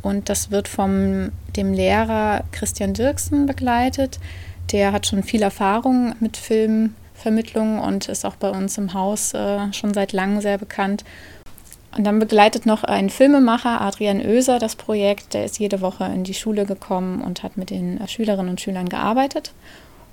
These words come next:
Und das ist alles nur möglich, weil das gefördert wird natürlich. Äh, anders könnten wir das nicht machen. Und zwar der Kulturfonds Rhein-Main im Projekt Kunstvoll fördert das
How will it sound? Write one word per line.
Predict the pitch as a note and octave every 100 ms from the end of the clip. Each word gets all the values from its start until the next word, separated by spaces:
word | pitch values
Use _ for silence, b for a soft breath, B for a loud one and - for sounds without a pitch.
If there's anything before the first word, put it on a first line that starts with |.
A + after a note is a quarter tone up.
| - -
Und | A3 A3 G#3+
das | G3 G3+ - -
ist | F#3+
alles | - G#3+ -
nur | G#3
möglich, | G3+ G#3+ G#3+ -
weil | F#3+ F#3+ F#3+ F#3 -
das | F#3 - -
gefördert | F3+ - A#3+ C4 B3+
wird | A#3
natürlich. | A3+ A3+ - A3 G#3+ G#3 -
Äh, | G3+
anders | F#3+ F#3+ G3 G3+ -
könnten | G3 G3
wir | F#3+
das | F#3
nicht | F#3+ -
machen. | G3+ A#3 B3 A#3 A3+
Und | G3 -
zwar | - F#3 F#3
der | F#3 F#3
Kulturfonds | - G3 G#3+ - G3
Rhein-Main | F#3+ F#3+ F#3+ G#3+ A#3
im | G3+
Projekt | F#3+ F#3
Kunstvoll | - G3 F#3+ - F3+ F3 F3+
fördert | - F3+ F#3 F3 F3+
das | F3+ - -